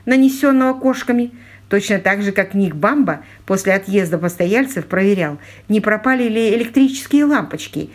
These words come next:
и хорошо ли завернут кран с горячей водой. Не было ни изодранных газет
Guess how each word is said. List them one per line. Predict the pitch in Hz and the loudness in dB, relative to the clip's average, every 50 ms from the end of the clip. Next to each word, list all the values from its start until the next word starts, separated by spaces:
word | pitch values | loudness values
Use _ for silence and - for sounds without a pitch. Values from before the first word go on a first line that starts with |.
| - - - - - | -20 -20 -20 -2 -2
и | 320 | -2
хорошо | 311 311 349 359 339 - 392 392 | 0 2 0 -2 0 0 0 2
ли | 359 302 | 2 2
завернут | 247 269 254 247 269 262 262 247 240 | 2 2 2 2 2 0 0 -2 -2
кран | - - 190 185 165 151 151 | -6 -4 -2 -2 -2 -4 -4
с | |
горячей | 160 170 160 160 160 160 - 165 | -4 -2 -2 -2 -2 -2 -4 -4
водой. | 160 160 151 156 151 151 - - - - - - - - - - - | -4 -2 -2 -4 -6 -6 -8 -16 -20 -20 -20 -20 -20 -20 -20 -8 -4
Не | 170 185 196 208 208 | 0 2 2 2 2
было | 190 202 202 196 | 2 2 2 2
ни | 196 202 233 302 320 254 | 2 2 4 4 4 4
изодранных | 160 180 165 - 165 165 175 175 151 | 2 0 -2 -2 0 0 0 0 0
газет | 170 175 156 - 165 170 190 185 | 0 -2 -2 -2 -4 -4 -4 -4